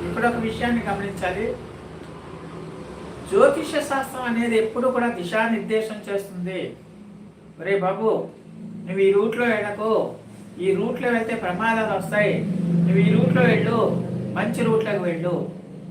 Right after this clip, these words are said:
అని ఒక రకమైన హెచ్చరిక చేస్తుంది, ఒక దిక్సూచిలాగా మీకు ఉపయోగపడుతుంది. అలాగే ఖచ్చితంగా కూడా ఎవరైనా సరే ధర్మబద్ధంగా,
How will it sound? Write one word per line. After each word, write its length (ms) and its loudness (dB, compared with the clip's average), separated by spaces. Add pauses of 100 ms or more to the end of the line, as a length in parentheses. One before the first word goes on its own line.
అని 140 -4
ఒక 160 -4
రకమైన 460 -4
హెచ్చరిక 640 -4
చేస్తుంది, 280 -8
ఒక 120 -10
దిక్సూచిలాగా 800 -6
మీకు 220 -8
ఉపయోగపడుతుంది. 540 -14 (1400)
అలాగే 340 2 (1080)
ఖచ్చితంగా 640 -4
కూడా 560 0 (540)
ఎవరైనా 520 0
సరే 440 -4 (720)
ధర్మబద్ధంగా, 1080 0